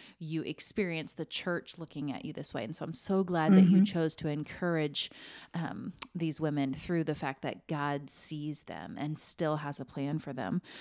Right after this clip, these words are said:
Speaker 1: So with that, you know, that incredible encouragement you've already given, I'd love some practical advice for the single mom. I know Kate Winslet once
Speaker 2: Mm-hmm.
Speaker 1: said, "You always have to carry on,"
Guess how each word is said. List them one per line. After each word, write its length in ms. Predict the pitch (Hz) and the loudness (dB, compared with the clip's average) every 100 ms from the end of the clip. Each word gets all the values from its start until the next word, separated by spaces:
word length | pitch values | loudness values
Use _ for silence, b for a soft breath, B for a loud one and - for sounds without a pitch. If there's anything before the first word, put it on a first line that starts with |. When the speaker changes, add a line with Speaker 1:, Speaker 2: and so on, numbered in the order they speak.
| B | B
Speaker 1:
So 200 | - 190 | 2 6
with 360 | 170 156 202 269 | 6 12 12 12
that, 480 | 170 196 254 139 - - _ _ _ | 10 8 10 8 6 0 _ _ _
you 100 | 180 | -2
know, 140 | 165 147 | 0 2
that 200 | 143 - | 0 -2
incredible 480 | 151 - 202 190 175 | -6 -2 2 4 2
encouragement 460 | 165 180 170 165 | 2 0 0 -2
you've 100 | 156 | -4
already 260 | 165 165 160 | 0 0 0
given, 320 | 147 175 165 - | 0 0 0 0
I'd 200 | 165 175 | 0 2
love 360 | 180 202 202 B B B | 4 4 2 B B B
some 220 | - - | -6 -2
practical 800 | - - 147 190 - 170 - 143 | 0 4 2 2 -2 -4 -2 -2
advice 600 | 143 143 123 - - - | -2 -2 -4 -4 -6 -6
for 340 | - - 156 143 | -8 -4 -2 -2
the 120 | 139 | -4
single 380 | - 165 151 143 | -2 0 2 2
mom. 380 | 143 131 139 160 B B | 2 0 -2 -4 B B
I 100 | 160 | -2
know 120 | 160 143 | 0 0
Kate 260 | - 196 | 2 4
Winslet 380 | 175 190 175 147 | 10 10 10 8
once 200 | - 214 | 10 12
Speaker 2:
Mm-hmm. 80 | 214 | 12
Speaker 1:
said, 280 | 175 156 165 B B - | 12 8 0 B B 4
"You 160 | 180 | 4
always 400 | - 185 196 202 | 8 10 12 10
have 260 | - 180 - | 6 2 2
to 120 | 185 | -4
carry 500 | - - 156 151 156 | -4 -4 -2 -2 -4
on," 420 | - 143 127 123 | -2 -2 -2 -2